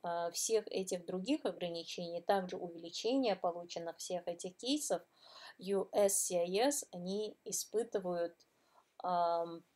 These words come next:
недостаток сил, я так полагаю, потому что они не получили свои деньги. И также было отправлено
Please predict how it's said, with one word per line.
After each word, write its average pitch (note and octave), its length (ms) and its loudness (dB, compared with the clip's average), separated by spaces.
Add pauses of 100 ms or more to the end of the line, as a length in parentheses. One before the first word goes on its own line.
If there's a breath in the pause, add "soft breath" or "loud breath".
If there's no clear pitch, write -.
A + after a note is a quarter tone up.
(180)
недостаток F#3+ 840 2
сил, C4+ 380 4
я F#3+ 200 4
так F3+ 240 -2
полагаю, F3 580 4
потому F3 380 -2
что F#3+ 200 0
они F3+ 260 0
не F3 220 -2
получили F3 480 -6
свои F3+ 300 -4
деньги. F3+ 560 -2 (380 loud breath)
И F3 360 -2
также F3 840 2
было F#3 400 2
отправлено F3 1080 -2